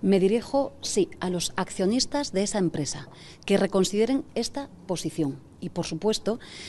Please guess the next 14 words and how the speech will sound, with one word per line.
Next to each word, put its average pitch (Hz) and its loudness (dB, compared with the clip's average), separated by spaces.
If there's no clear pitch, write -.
espero 208 6
que 185 2
desde 165 2
el 165 6
Ministerio 165 2
de 202 2
Economía 196 0
se 196 0
adopten 196 2
las 175 2
medidas 185 0
que 175 -4
sean 202 0
menester 165 2